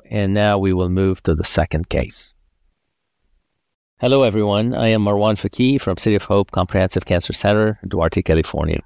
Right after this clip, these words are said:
Let's look at the second clinical case with a patient with advanced colorectal cancer who has progressed after their second line of treatment or beyond. This is a forty-seven-year-old female who presented in twenty seventeen with abdominal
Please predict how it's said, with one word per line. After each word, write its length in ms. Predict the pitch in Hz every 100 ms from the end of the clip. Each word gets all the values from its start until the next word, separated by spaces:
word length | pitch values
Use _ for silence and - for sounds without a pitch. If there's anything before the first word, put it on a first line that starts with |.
| _ _ _ _ _ _ _ _
Let's 280 | 139 - -
look 180 | 175 117
at 80 |
the 80 | 110
second 380 | 107 143 - 131
clinical 400 | - 110 101 92
case 480 | - 104 104 - -
with 180 | 107 98
a 40 |
patient 360 | - 110 - 92
with 140 | 92 -
advanced 480 | - 113 131 127 -
colorectal 440 | 117 98 - -
cancer 440 | - 98 - 95 92
who 140 | 85
has 320 | 85 107 123
progressed 680 | - 98 90 85 85 - -
after 360 | 87 85 87 82
their 160 | 80
second 340 | - - 104 95
line 320 | 85 80 80
of 120 | 80
treatment 580 | - 76 - 71 73 - _ -
or 100 | 78
beyond. 460 | 78 64 62 - _ _ _ _ _ _
This 180 | 165 180
is 120 | 175
a 60 | 151
forty-seven-year-old 1080 | - 185 208 - 147 139 127 117 107 110 -
female 460 | 107 98 92 92
who 120 | 98 95
presented 480 | 104 110 113 104
in 140 | 92 90
twenty 240 | - 123
seventeen 640 | 110 104 95 87 90 90 90
with 100 | 90
abdominal 560 | 82 80 76 85 76